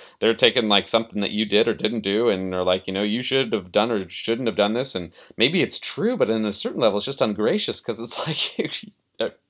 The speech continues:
you're probably trying, or they're trying, or everyone's trying, and it's just not working out. And, and here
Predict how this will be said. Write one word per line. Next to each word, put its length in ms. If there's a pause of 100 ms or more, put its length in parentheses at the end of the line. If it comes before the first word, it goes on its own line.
(180)
you're 100
probably 300
trying, 380
or 40
they're 160
trying, 320
or 60
everyone's 380
trying, 340 (520)
and 100
it's 80
just 320
not 280
working 280
out. 240 (180)
And, 580 (300)
and 520 (1400)
here 720